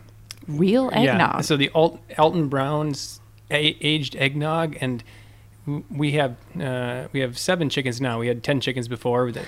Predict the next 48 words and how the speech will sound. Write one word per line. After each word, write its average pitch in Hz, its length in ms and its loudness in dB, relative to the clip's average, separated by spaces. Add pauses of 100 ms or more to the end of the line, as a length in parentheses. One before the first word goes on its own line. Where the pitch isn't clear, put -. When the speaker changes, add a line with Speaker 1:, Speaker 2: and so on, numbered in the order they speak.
(120)
Speaker 2:
we 131 100 -4
would 123 140 -6
take 143 180 -4
our 123 160 0
own 151 160 2
eggs 131 280 0
and 127 100 0
use 123 200 -4
your - 160 -6
egg 135 140 0
yolks, 131 360 0
and 113 160 -4 (540)
then 139 100 0
there's 127 220 0
some, 123 180 -8
there 131 100 -4
was 120 160 -2
cognac 139 640 0
and, 107 260 -6 (580)
uh, 107 180 -8
brandy, 135 800 -2
uh, 139 120 -2
cognac, 147 560 0
rum, 139 520 0
and 120 320 -6
bourbon, 123 540 -2 (220)
and 127 120 -2
then 120 140 -2
heavy 135 300 0
cream, 127 600 -2 (480)
uh, 110 300 -8 (200)
some 135 200 -6
half 131 320 -4
and 123 80 -2
half, 123 280 0
a 175 120 2
bunch 151 200 4
Speaker 1:
Wow. 143 40 0
Speaker 2:
of 127 60 0
sugar. 135 520 0
It 147 60 -2
was 139 180 0
so 156 320 2
good. 127 320 0 (180)
It - 80 -14
was 123 180 -8
so 170 420 -4
good. 113 320 -6